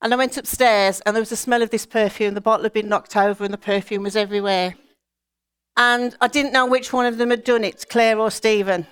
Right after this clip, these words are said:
So I gave them the quiz and they knew that if they owned up,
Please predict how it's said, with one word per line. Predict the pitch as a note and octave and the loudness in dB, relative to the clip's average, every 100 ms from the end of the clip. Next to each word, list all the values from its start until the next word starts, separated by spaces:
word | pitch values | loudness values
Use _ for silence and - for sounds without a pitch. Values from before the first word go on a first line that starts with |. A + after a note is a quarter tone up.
| - | -16
So | - B3+ B3 C4 | -2 2 4 4
I | B3+ | 2
gave | C4 D4 D#4 | 2 2 2
them | D#4+ D4+ | 0 0
the | D#4 | -2
quiz | - G#3 G3 G3+ - - _ _ _ _ _ _ _ _ | 0 0 0 -2 -6 -14 _ _ _ _ _ _ _ _
and | A#3 A#3 A#3 A#3 | 2 2 2 -2
they | A3+ B3+ C#4+ | 0 2 4
knew | D#4 B3+ G#3+ G3+ | 2 2 2 2
that | G#3+ A3+ | 0 0
if | G#3+ | 2
they | A#3+ A#3+ | 4 4
owned | C4 D4 A#3+ | 4 2 0
up, | F3+ F3+ | -2 -4